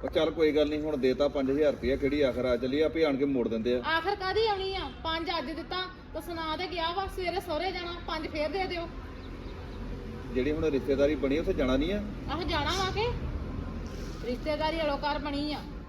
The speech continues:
Speaker 2: ਇਹ ਅਲੋਕਾਰ ਵਿਆਹੀ ਆਈ ਆ।
Speaker 1: ਉਹ ਮੇਰੀ ਗੱਲ ਸੁਣ, ਤੇ ਉਹਨੇ ਹੁਣ ਆਪਣੇ ਪੇਕੇ ਜਾਣਾ ਹੀ ਨਹੀਂ ਆ?
Speaker 2: ਅਜੇ ਦੋ ਮਹੀਨੇ ਵਿਆਹ ਨੂੰ ਨਹੀਂ ਹੋਏ ਤੇ ਕੱਪੜੇ ਪੁਰਾਣੇ ਹੋ ਵੀ ਗਏ ਆ।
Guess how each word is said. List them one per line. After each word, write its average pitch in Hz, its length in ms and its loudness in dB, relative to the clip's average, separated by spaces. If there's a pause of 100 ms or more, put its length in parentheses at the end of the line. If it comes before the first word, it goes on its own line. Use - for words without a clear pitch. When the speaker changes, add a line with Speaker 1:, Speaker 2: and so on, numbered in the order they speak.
(480)
Speaker 2:
ਇਹ 330 120 -2
ਅਲੋਕਾਰ 349 400 2
ਵਿਆਹੀ 349 320 0
ਆਈ 311 100 4
ਆ। 277 40 2
Speaker 1:
ਉਹ 269 60 6
ਮੇਰੀ 285 200 8
ਗੱਲ 208 180 6
ਸੁਣ, 208 180 2
ਤੇ 220 80 8
ਉਹਨੇ 240 180 6
ਹੁਣ 233 180 6
ਆਪਣੇ 226 220 4
ਪੇਕੇ 214 320 8
ਜਾਣਾ 180 200 6
ਹੀ 226 80 8
ਨਹੀਂ 262 140 10
ਆ? 254 100 10
Speaker 2:
ਅਜੇ 427 160 4
ਦੋ 339 240 0
ਮਹੀਨੇ 427 420 4
ਵਿਆਹ 339 260 2
ਨੂੰ 349 120 -2
ਨਹੀਂ 370 100 0
ਹੋਏ 359 260 2
ਤੇ 330 160 -6
ਕੱਪੜੇ 427 400 2
ਪੁਰਾਣੇ 381 300 2
ਹੋ 415 240 4
ਵੀ 392 120 2
ਗਏ 320 320 4
ਆ। - 80 -2